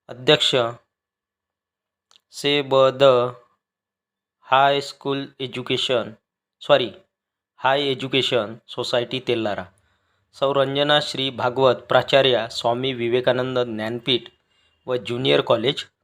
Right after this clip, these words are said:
तेल्हारा. शैक्षणिक सत्र दोन हजार चोवीस पंचवीस करिता वर्ग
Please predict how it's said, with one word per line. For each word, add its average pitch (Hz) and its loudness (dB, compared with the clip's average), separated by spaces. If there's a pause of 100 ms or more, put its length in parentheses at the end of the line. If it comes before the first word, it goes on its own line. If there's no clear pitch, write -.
(160)
तेल्हारा. 110 -8 (800)
शैक्षणिक 160 -4
सत्र 143 2 (640)
दोन 123 -8
हजार 135 6
चोवीस 131 -4
पंचवीस 127 -6
करिता 123 -2 (640)
वर्ग 139 -4